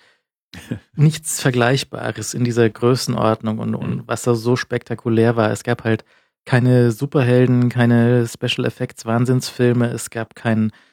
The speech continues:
Speaker 2: Star Wars und nichts,
Speaker 1: Mhm.
Speaker 2: sondern das Filmdings w-, war halt einfach Bond und der kam alle achtzehn Monate neuer in dieser Hochzeit und, ähm, da, äh,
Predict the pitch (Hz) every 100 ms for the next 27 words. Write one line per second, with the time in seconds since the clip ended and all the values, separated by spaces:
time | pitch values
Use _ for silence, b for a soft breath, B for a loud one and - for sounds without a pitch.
0 | b - 127 113 123 120 120 123 - 131
1 | 107 127 - - 82 80 127 120 117 117
2 | 110 b b _ _ _ - 120 - -
3 | - 127 127 127 120 113 117 113 - -
4 | _ _ _ 110 - - - 107 107 107
5 | 107 110 107 101 - 104 98 95 104 -
6 | 110 110 110 110 110 - 110 110 117 110
7 | 104 104 113 123 127 b b b _ 127
8 | 113 113 107 123 - 120 110 113 - 120
9 | 110 104 - 110 104 101 98 98 101 -
10 | _ _ - 110 107 107 - - - 160
11 | -